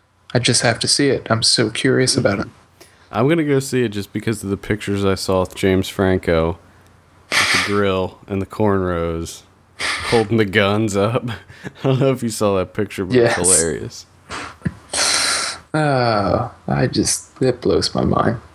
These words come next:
Speaker 1: And that's in competition, too.
Speaker 2: Well, the thing about Harmony Korine, uh, and we, we talked about this before when I, I listed Trash Humpers as one of my <laughs> one out of tens.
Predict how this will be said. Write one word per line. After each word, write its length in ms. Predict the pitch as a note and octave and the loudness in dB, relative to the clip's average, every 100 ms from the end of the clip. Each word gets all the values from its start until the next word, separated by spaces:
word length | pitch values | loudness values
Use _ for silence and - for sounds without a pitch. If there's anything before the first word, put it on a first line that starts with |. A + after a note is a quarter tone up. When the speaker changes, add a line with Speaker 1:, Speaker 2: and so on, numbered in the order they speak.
| _ | _
Speaker 1:
And 100 | B2+ | 0
that's 200 | C#3 C#3+ | 2 2
in 100 | D3 | 0
competition, 760 | A#2 C3 B2 - - A#2 - - | 0 0 0 -2 -2 -2 -4 -6
too. 280 | - - - - _ _ _ _ - | -2 -2 -2 -12 _ _ _ _ -8
Speaker 2:
Well, 320 | - C#3 C#3 | 0 2 2
the 100 | C3 | 0
thing 180 | C#3 A3 | -2 0
about 280 | F#3 C#3 A2+ | 2 2 2
Harmony 340 | B2 A#2+ A#2+ | 2 4 2
Korine, 560 | - A#2 A2+ A2+ A2+ A2+ - _ _ _ _ _ _ - | 0 0 0 0 -2 -4 -12 _ _ _ _ _ _ -8
uh, 220 | A2 A#2 G#2 | -4 -4 -2
and 280 | B2+ B2 | 0 2
we, 160 | B2+ B2+ | 2 0
we 240 | B2 C3 | 0 -2
talked 300 | C3+ C#3+ A#2+ G#2+ | 0 0 -2 0
about 220 | G#2+ G2 | -2 -2
this 120 | G2 | -8
before 440 | - G2+ G#2+ G#2 | -10 -6 0 0
when 120 | F#2 F#2 | 2 0
I, 220 | F#2+ F#2 - - | -2 -4 -8 -6
I 140 | G#2 | 0
listed 360 | G#2+ G2 - F#2 | 0 0 -2 -4
Trash 340 | - G2+ G2+ | 2 2 2
Humpers 440 | G2 F2+ - F#2 F#2+ | 0 -2 -2 -4 -4
as 120 | F#2 | -2
one 140 | F#2+ | 0
of 60 | F#2+ | 2
my 180 | F#2 F2+ | 0 -2
<laughs> 0 | |
one 260 | F#2+ F#2 | 0 0
out 160 | F#2 E2+ | 0 -2
of 80 | E2+ | -6
tens. 520 | - F#2+ F2+ F2+ | -2 0 0 -2